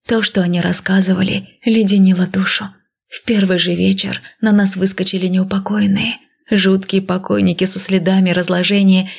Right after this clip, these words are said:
кидались на людей, как бешеные псы.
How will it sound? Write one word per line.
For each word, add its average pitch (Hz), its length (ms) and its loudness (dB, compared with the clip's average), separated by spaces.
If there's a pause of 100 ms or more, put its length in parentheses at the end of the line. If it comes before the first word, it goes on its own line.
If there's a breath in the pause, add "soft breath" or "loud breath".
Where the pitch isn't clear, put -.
(140)
кидались 190 520 0
на 202 80 -2
людей, 190 320 0
как 196 360 -6
бешеные 196 480 0
псы. 196 360 -8